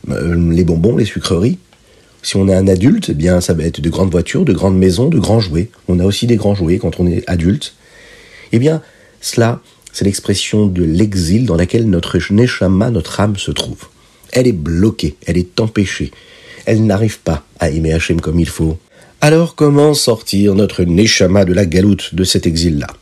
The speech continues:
Première solution qui est à notre portée, c'est de le faire nous-mêmes. C'est-à-dire qu'on arrête de penser à quel point nous aimons la gashmiut, la matérialité,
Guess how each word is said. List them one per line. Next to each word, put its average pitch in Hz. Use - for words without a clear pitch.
Première 156
solution 113
qui 95
est 87
à 92
notre 101
portée, -
c'est -
de 113
le 113
faire 135
nous-mêmes. 80
C'est-à-dire 175
qu'on 123
arrête 113
de 104
penser 98
à 90
quel 98
point 104
nous 98
aimons 120
la 87
gashmiut, 107
la 90
matérialité, 85